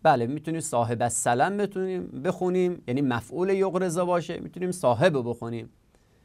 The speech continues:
اگه بگیم صاحب السلم، یعنی این آقای فروشنده. اگه صاحب السلم بخونیم،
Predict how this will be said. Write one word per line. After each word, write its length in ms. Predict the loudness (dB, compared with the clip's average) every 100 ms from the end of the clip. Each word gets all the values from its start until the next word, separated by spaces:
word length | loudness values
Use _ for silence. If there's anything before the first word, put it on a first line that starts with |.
| _ _ _ -4
اگه 200 | 0 0
بگیم 220 | 2 0
صاحب 440 | 4 4 4 4
السلم، 480 | -2 0 0 2 0
یعنی 140 | 0 0
این 120 | 2
آقای 200 | 2 2
فروشنده. 840 | 2 2 2 0 -2 -2 -6 -8 -16 _ _ _ _ _ _ _ _ _ _ _ _ _ _ _ _ _ _ _ _ _ _ 2
اگه 300 | 4 2 -2
صاحب 480 | -2 4 6 6 0
السلم 640 | -2 2 2 4 0 -4 -16 _ _ _ _ _ _ _ _ _ _ _ _ _ _ _ _ _ _ _ _ _ _ _ _ _ _ _ _ 2
بخونیم، 640 | 2 4 4 4 2 0